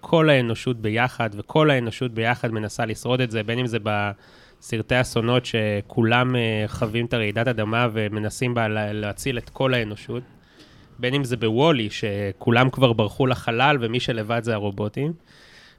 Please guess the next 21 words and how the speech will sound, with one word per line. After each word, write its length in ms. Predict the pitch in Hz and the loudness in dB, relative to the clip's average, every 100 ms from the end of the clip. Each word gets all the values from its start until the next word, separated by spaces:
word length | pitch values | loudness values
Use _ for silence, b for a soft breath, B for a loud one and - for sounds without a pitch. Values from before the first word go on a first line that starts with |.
| - | -8
ודווקא 340 | 113 180 - - | -4 -4 -2 2
פה 140 | 269 | 2
אתה 260 | 214 135 113 | 4 4 2
מבין 360 | 107 101 151 196 | 0 0 0 0
שבסרטים, 1120 | - 170 127 110 104 107 - 113 107 139 160 127 | 2 4 4 2 0 -4 -4 -4 -2 0 0 2
גם 160 | 131 | 0
בסרטים, 400 | 185 165 147 165 | 0 -2 -2 -2
ס-, 120 | 160 160 - | -2 -4 -4
סרטי 320 | - 123 156 | -6 -6 -4
סוף 220 | - 165 | -2 0
העולם 260 | 151 139 156 | 0 0 0
ההם, 260 | 143 190 170 - - - - | 0 0 -4 -10 -20 -20 -10
היו 220 | 123 120 202 | 0 4 4
הרבה 240 | 180 233 | 4 4
אנשים 320 | 226 - 240 | 2 0 0
שלא 280 | - 196 240 | 4 4 6
היו 180 | 349 180 | 6 4
בשוטים 760 | 131 127 113 - 156 143 143 127 | 6 4 4 2 0 2 0 0
שצילמו 460 | 139 - 127 123 | -2 -2 -2 -2
את 100 | 123 | -2
כולם. 380 | - 127 117 | -2 0 0